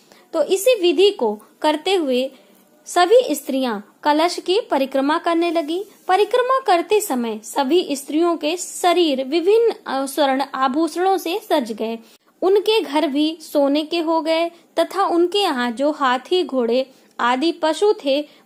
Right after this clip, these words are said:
वह सभी आ गए। सभी स्त्रियां चारुमती की प्रशंसा करने लगीं, क्योंकि चारुमती ने ही उन सभी को इस व्रत को करने के लिए कहा और इस व्रत की विधि भी बताई थी। और ऐसा भी माना जाता है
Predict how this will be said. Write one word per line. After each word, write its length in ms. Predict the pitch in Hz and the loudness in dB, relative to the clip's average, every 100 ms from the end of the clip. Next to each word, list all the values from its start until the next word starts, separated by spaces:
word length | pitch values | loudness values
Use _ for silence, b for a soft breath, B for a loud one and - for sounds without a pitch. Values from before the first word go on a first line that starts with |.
| 320 | -2
वह 180 | 403 440 | 0 0
सभी 360 | 311 269 370 | -2 0 0
आ 220 | - 233 | 2 -2
गए। 240 | 226 226 226 | -2 -6 -6
सभी 420 | 226 247 302 302 | -4 -2 -2 -2
स्त्रियां 520 | 262 - 254 269 277 277 | -6 -8 -6 -2 -2 -4
चारुमती 760 | - 285 311 427 381 247 262 | 0 2 2 2 -2 -4 -8
की 180 | 269 381 | -6 -6
प्रशंसा 560 | - 320 285 277 370 | -6 -6 -4 -2 0
करने 360 | 427 294 226 226 | 0 -2 -4 -4
लगीं, 320 | 220 214 220 214 B B B B | -4 -6 -6 -8 B B B B
क्योंकि 340 | 349 359 330 320 | 0 0 0 -4
चारुमती 760 | 311 294 320 403 381 359 403 | 0 0 2 2 0 2 2
ने 80 | 359 | 2
ही 240 | 247 240 - | 0 -2 -4
उन 180 | 269 302 | -2 -2
सभी 360 | 302 254 262 330 | -2 -2 0 0
को 240 | 233 226 226 | 0 0 0
इस 200 | 320 302 | -4 -4
व्रत 440 | 240 277 294 330 - | 0 -2 -2 -8 -2
को 220 | 247 262 b b b b - | -2 -2 b b b b 0
करने 320 | 320 359 440 | 2 4 4
के 160 | 427 381 | 2 2
लिए 220 | 339 330 | 2 0
कहा 360 | 302 285 302 | -2 0 0
और 260 | - 269 277 | 2 0 0
इस 240 | 339 392 | -4 -4
व्रत 320 | 320 247 269 277 | -2 0 -2 -4
की 260 | 262 285 311 | -8 -6 -2
विधि 360 | 330 320 381 | 0 2 2
भी 180 | 381 392 | 4 2
बताई 440 | 403 - 196 196 | 2 -2 -4 -4
थी। 260 | 208 233 220 b b b | -8 -8 -10 b b b
और 200 | 262 277 | 2 2
ऐसा 440 | 277 311 339 349 466 | 2 0 0 2 2
भी 160 | 440 | 4
माना 320 | 427 285 262 294 | 4 2 0 0
जाता 300 | 277 247 240 | 0 -2 -4
है 300 | 247 254 | -2 -4